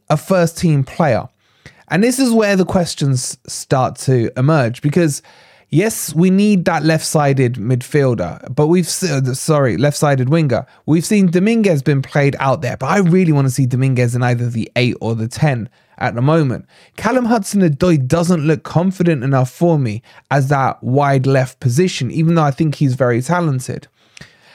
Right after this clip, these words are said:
And bringing in Carlos, who's just gonna have brute strength and brute pace,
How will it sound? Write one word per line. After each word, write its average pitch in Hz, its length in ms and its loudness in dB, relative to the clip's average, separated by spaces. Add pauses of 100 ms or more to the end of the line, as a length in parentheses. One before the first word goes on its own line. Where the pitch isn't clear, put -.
(160)
And 147 140 2
bringing 269 380 2
in 208 160 2
Carlos, 185 640 0
who's 151 200 2
just 214 300 -4
gonna 156 260 2
have 120 360 -2 (180)
brute 190 400 0
strength - 500 -4
and 120 260 -4
brute 165 380 0
pace, - 600 -4